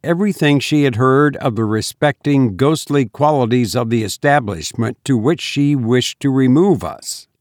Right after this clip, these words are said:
With the exception of two timid persons, a sea captain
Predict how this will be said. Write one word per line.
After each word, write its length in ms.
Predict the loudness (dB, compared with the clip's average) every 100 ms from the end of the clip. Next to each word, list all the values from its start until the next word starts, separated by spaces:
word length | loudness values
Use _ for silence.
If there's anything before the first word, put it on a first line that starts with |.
| _ _ _ _ _ _ 0
With 300 | 0 0 0
the 200 | 0 0
exception 720 | -2 0 0 0 -8 -12 -14 -4
of 340 | 0 0 -2
two 340 | -4 -2 -2 -2
timid 400 | 0 2 0 -2
persons, 720 | 0 0 0 -8 -18 -16 -16 -16 _ _
a 100 | -6
sea 260 | 0 0 0
captain 640 | 0 0 -2 -6 -6 -8